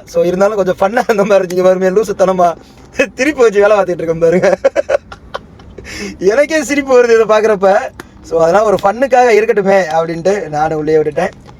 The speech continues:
எட்டு இருபது சனிக்கிழமை ஈவினிங் ஓட்டணும். அதாவது, நேத்து சந்தனம் ஒட்ட மாட்டுது, ஊதுருச்சு. நேத்து வந்து பாத்தீங்கன்னா, ரெண்டு டு-, இப்போ அதுக்கப்புறமா இப்போ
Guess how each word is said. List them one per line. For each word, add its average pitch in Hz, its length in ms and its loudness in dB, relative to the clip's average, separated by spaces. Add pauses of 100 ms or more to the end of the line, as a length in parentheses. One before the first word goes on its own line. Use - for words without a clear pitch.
(960)
எட்டு 202 240 0
இருபது 202 520 2
சனிக்கிழமை 170 640 0 (320)
ஈவினிங் 156 360 0
ஓட்டணும். 160 380 -2 (600)
அதாவது, 196 340 2
நேத்து 190 260 0 (1300)
சந்தனம் 170 400 0
ஒட்ட 160 240 0
மாட்டுது, 147 580 2
ஊதுருச்சு. 170 640 0 (720)
நேத்து 202 260 0
வந்து 208 180 2
பாத்தீங்கன்னா, 190 440 0
ரெண்டு 202 320 0
டு-, - 480 -4
இப்போ 180 380 -4 (2000)
அதுக்கப்புறமா 214 720 0
இப்போ 202 340 -2